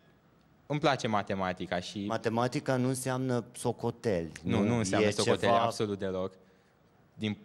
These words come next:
Speaker 1: punctul meu de vedere, există și laturi aritmetice ale matematicii, dar, uh, îmi plac ideile simple și gândirea pură care duce la rezultate frumoase în matematică.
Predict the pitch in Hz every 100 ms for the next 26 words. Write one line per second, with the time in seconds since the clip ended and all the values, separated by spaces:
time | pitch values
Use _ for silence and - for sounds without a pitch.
0 | - 110 101 104 98 92 90 87 92 104
1 | 98 98 - 90 98 90 87 92 90 90
2 | 90 82 - - _ _ - - _ _
3 | - - - - 95 92 90 90 90 85
4 | - 85 85 90 87 90 87 92 90 90
5 | 110 - 120 120 120 120 120 120 - -
6 | - - 143 139 151 143 143 - - 131
7 | 147 139 127 117 - 123 127 123 120 -
8 | 120 107 107 107 117 113 123 113 107 -
9 | 117 117 113 110 107 107 104 104 101 101
10 | 113 117 113 110 104 107 104 104 101 110
11 | 107 - 101 101 104 - 104 98 98 98
12 | 95 92 98 87 87 87 85